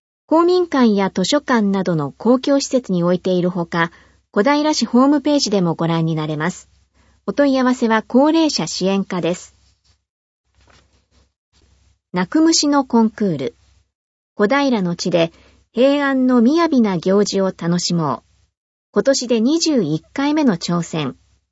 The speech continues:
九月一日日曜日、虫の展示会は午後四時から。競技受付は午後四時から五時半まで。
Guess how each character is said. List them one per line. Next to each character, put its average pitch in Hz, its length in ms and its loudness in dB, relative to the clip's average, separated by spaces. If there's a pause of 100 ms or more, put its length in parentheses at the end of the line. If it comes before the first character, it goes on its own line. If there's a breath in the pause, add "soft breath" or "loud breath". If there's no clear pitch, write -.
(640)
九 339 120 0
月 330 260 0 (160)
一 254 80 4
日 240 280 -2
日 190 340 2
曜 226 220 4
日、 - 200 -6 (580)
虫 196 240 0
の 339 140 -2
展 320 240 -2
示 339 120 0
会 254 240 0
は 170 160 0
午 240 160 2
後 202 120 2
四 202 160 2
時 233 140 -2
か 139 160 -8
ら。 131 160 -6 (880)
競 339 240 4
技 202 160 2
受 196 240 0
付 202 280 -4
は 190 220 0 (420)
午 277 140 2
後 247 160 2
四 254 160 2
時 254 160 -4
か 180 140 -6
ら 165 240 -2 (180)
五 165 120 2
時 220 160 0
半 285 320 0
ま 147 120 -8
で。 - 180 -8